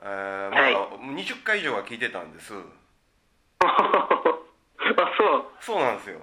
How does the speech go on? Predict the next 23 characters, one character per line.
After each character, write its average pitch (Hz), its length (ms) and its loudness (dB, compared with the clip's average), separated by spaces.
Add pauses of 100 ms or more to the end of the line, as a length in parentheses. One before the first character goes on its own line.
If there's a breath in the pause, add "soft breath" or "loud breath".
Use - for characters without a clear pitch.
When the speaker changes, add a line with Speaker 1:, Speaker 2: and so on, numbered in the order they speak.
Speaker 1:
聞 233 140 -10
き 277 80 0
ま 262 100 4
し - 80 -6
た？ 127 340 2
西 127 140 0
園 110 120 0
寺 98 100 -12
さ 98 80 -8
ん 90 100 -4
は。 80 160 -12 (1000)
Speaker 2:
僕 240 260 4
は 185 140 6
一 180 180 2 (120)
回 254 120 6
だ 240 80 4
け - 80 -4
聞 - 40 -12
き - 160 -8
ま 165 100 4
し - 80 -4
た。 - 140 6
Speaker 1:
一 240 100 -4